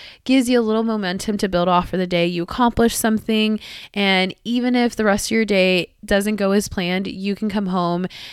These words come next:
and get into a nice bed that has been made up, and it just feels so good. And especially if you, I think maybe, like,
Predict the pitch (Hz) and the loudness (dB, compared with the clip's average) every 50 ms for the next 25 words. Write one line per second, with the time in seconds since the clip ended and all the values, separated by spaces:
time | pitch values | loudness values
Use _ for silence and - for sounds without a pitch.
0 | - - - 196 190 190 190 185 190 190 175 - 185 196 - - 202 190 185 185 | -18 -6 -2 0 0 0 0 0 0 0 0 0 -2 -4 -2 -2 0 0 0 0
1 | - - 190 190 190 185 180 - - - 196 190 180 180 180 180 170 170 185 175 | 0 -2 -4 -2 -2 -2 -2 -2 -2 -2 0 0 0 0 0 -2 -2 -2 -4 -4
2 | 170 175 175 180 180 180 180 175 170 165 165 - - - 180 180 170 - 180 - | -4 -4 -4 -2 -2 -2 0 0 2 2 0 0 -2 -4 -4 -2 -2 -2 -4 -4
3 | - - 190 185 - - - 233 254 233 202 190 180 175 180 180 196 - - - | -2 -4 -4 -4 -2 0 2 2 2 2 2 2 4 4 4 2 0 -2 -6 -12
4 | - - - - - 196 202 196 196 196 196 196 - 196 - - 226 233 - 311 | -18 -18 -20 -8 -2 0 2 4 4 4 2 0 -2 -2 0 0 0 2 2 2
5 | 330 320 302 - 254 233 233 233 233 226 220 202 - - - 190 - 185 185 185 | 2 2 2 2 2 2 4 4 4 4 4 2 0 -2 -4 -2 -2 -4 -4 -4
6 | - 185 185 185 180 175 175 175 | -2 -2 -2 0 0 0 -2 -4